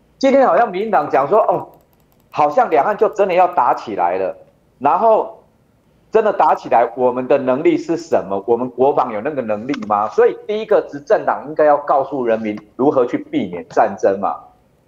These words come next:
而，而不是说每次都要去挑衅，好像，好像大陆就要打过来了，是这样子吗？我们主要的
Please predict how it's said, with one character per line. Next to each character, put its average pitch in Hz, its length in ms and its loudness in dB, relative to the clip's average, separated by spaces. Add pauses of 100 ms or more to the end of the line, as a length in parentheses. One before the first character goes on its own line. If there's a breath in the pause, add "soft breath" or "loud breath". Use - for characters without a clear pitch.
(420)
而， 214 80 4
而 220 160 4
不 214 140 0
是 233 80 2
说 233 180 4
每 139 180 -4
次 165 160 -10
都 208 120 2
要 202 100 4
去 202 140 -2
挑 117 200 2
衅， 143 220 -2
好 143 140 4
像， 214 100 0
好 165 180 0
像 214 200 0
大 220 180 -2
陆 208 140 0
就 208 120 0
要 202 120 4
打 196 240 -2
过 180 200 2
来 117 180 4
了， 117 140 2 (220)
是 196 160 -2
这 196 120 4
样 180 200 2
子 147 80 -6
吗？ 147 320 0 (380)
我 156 100 4
们 175 220 0
主 151 240 0
要 196 180 4
的 151 260 2